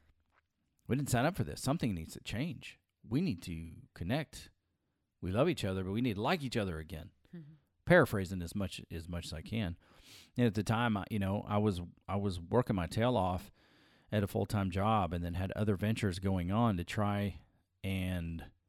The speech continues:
Speaker 1: fill the needs financially of this family and try to make something of myself, try to make my family proud, and truly had to come to terms with my family just wants me.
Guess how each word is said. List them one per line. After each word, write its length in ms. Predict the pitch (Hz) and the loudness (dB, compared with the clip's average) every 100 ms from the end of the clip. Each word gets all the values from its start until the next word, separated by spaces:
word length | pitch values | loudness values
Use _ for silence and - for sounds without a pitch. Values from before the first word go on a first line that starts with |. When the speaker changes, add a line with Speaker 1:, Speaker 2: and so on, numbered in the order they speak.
| _ _ _ _ _ - | _ _ _ _ _ 0
Speaker 1:
fill 240 | 127 117 | 6 6
the 100 | 95 | 4
needs 300 | 104 120 92 | 2 2 0
financially 680 | - 98 92 123 - 92 92 | -2 0 2 2 0 0 0
of 100 | 87 | 0
this 160 | 90 | -4
family 440 | - 95 110 104 85 | -2 -2 0 0 -2
and 120 | 87 | -2
try 180 | 120 113 | 0 0
to 60 | |
make 220 | 90 139 | 2 0
something 320 | - 101 92 87 | 0 -2 -2 -4
of 60 | |
myself, 580 | 85 85 - 95 95 - - - _ _ _ _ _ _ _ - | -2 -4 -2 0 0 -2 -12 -20 _ _ _ _ _ _ _ 2
try 120 | 123 | 4
to 60 | |
make 180 | 113 113 | 4 2
my 120 | 98 | -2
family 380 | 95 123 113 101 | -2 0 2 0
proud, 640 | 90 120 127 110 104 98 - - _ _ _ _ _ _ _ _ _ _ _ - - | -2 0 2 2 0 -4 -10 -20 _ _ _ _ _ _ _ _ _ _ _ -18 -6
and 160 | 127 113 | 0 2
truly 640 | - 165 170 113 107 92 - _ _ _ _ _ _ _ _ _ _ _ _ | 4 4 4 2 0 -4 -10 _ _ _ _ _ _ _ _ _ _ _ _
had 140 | 117 123 | -2 0
to 60 | |
come 180 | 131 117 | 2 2
to 60 | 87 | 2
terms 380 | 117 165 143 | 2 2 0
with 220 | 95 90 107 | -2 -2 -2
my 100 | 92 | 0
family 320 | 127 147 113 | 0 2 0
just 220 | 95 - | 0 -2
wants 260 | 95 95 - | -2 -2 -2
me. 320 | 92 110 | -2 -2